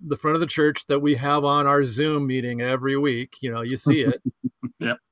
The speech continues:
Speaker 1: We're gonna decorate it for Christmas. We're gonna make it a special lessons and carols kind of a thing for Advent." Now, so you're not just watching me or whoever it is decorate this table.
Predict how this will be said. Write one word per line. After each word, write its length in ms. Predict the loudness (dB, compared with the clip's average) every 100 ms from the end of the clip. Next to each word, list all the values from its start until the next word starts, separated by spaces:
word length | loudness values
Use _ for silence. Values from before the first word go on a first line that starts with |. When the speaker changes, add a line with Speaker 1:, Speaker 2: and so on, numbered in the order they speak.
| 0
Speaker 1:
We're 160 | 2
gonna 120 | 2 2
decorate 420 | 2 2 2 2
it 40 |
for 100 | -2
Christmas. 420 | -4 -4 -4 -4
We're 100 | 0
gonna 140 | 0 2
make 120 | 2
it 40 | 0
a 60 |
special 760 | 0 -2 -2 0 2 2 0 -4 _ _ _ -6
lessons 340 | -2 -2 -4 -6
and 100 | -4
carols 340 | -4 -4 -6
kind 180 | -10 -10
of 80 | -12
a 40 |
thing 240 | -12 -14 -10
for 160 | -8
Advent." 380 | -8 -10 -14 -18 _ _ _ _ _ _ _ _ _ _ _ _ _ _ _ -6
Now, 340 | -2 -2 -4 _ _ _ -20 -20 _
so 160 | -6 2
you're 160 | 4 4
not 180 | 2
just 200 | 0 0
watching 540 | 2 2 2 -6 -4 -2
me 480 | 0 0 0 -6 -12 _ _ _ -12
or 180 | -4 -2
whoever 320 | 2 4 4
it 60 | 4
is 260 | 4 2 -4
decorate 720 | -2 0 0 2 2 2 -2 _ -4
this 260 | -4 -4 -14
table. 600 | -6 -2 -2 -2 -8